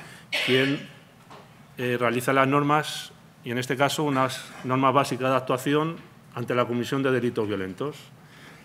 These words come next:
No es que tratemos un delito violento, una catástrofe, pero el fin que se persigue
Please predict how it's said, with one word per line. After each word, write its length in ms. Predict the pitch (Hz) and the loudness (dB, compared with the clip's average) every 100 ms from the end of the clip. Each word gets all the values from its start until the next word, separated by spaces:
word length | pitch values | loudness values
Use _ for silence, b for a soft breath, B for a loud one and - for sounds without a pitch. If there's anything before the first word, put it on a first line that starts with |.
| B - | B -12
No 240 | 113 113 127 | -6 -2 -2
es 80 | |
que 140 | 127 143 | 0 0
tratemos 540 | 143 135 147 143 131 | 2 2 2 0 -2
un 100 | 135 | 0
delito 320 | 131 135 135 | 0 0 0
violento, 420 | 135 135 143 131 123 | 0 2 0 0 0
una 380 | 123 147 131 | 0 0 0
catástrofe, 760 | 127 127 143 - 135 - 147 147 - B B B B B B - | 2 2 0 -2 -6 -2 -2 -4 -10 B B B B B B -6
pero 460 | 120 120 117 113 - - - 131 | 0 2 2 0 -8 -20 -12 -6
el 480 | 117 117 113 113 104 | -4 -2 -2 -2 -4
fin 500 | - 147 147 160 160 - | 2 2 2 -2 -10 -10
que 100 | 139 | -6
se 140 | 135 127 | -4 -2
persigue 640 | 135 - 151 131 110 | -2 -2 0 0 0